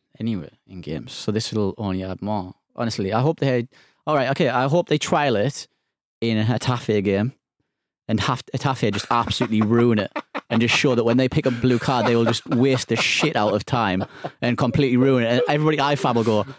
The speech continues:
"This isn't gonna work, lads." So that's what I hope they do. But in generally speaking, look, the most appealing part of football as a sport is in its simplicity in terms of its rules and what have you, in terms of its initial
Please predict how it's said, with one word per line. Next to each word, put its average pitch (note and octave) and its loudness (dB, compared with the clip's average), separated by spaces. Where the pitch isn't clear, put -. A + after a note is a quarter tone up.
"This - -2
isn't G#2+ 2
gonna G2+ 2
work, A2 2
lads." F#2+ 0
So A#2+ -2
that's C3+ -2
what D3+ 2
I A2+ 0
hope B2 0
they G#2 0
do. F#2 -6
But F3+ 0
in F3+ 0
generally F#3+ -2
speaking, C3+ -4
look, A#2 -4
the F3 -6
most F#3 -2
appealing A#3 2
part A#2 -4
of A#2 -10
football G#2+ -6
as A#2+ 0
a B2 0
sport - -2
is A#2 -4
in A#2+ 2
its A2 -6
simplicity G#2+ -2
in A2 -4
terms G#2 -2
of F#2 -6
its - -6
rules G#2+ 0
and G2 -2
what F2 -2
have G2 -4
you, F2+ -10
in G#2+ -6
terms A2 -2
of G2+ -6
its - -10
initial A2 -2